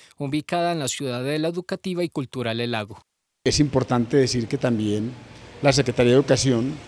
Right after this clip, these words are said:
Speaker 2: y el núcleo educativo no tenemos funciones migratorias, por lo tanto no debe haber ningún temor para que se acerquen, porque nosotros simplemente lo que verificamos es la condición del estudiante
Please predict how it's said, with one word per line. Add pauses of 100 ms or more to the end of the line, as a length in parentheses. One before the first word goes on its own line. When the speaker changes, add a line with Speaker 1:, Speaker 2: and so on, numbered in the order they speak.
(380)
Speaker 2:
y
el
núcleo
educativo
no
tenemos
funciones
migratorias, (640)
por
lo
tanto (260)
no
debe
haber
ningún
temor
para
que
se
acerquen,
porque
nosotros (460)
simplemente
lo
que
verificamos
es
la
condición
del
estudiante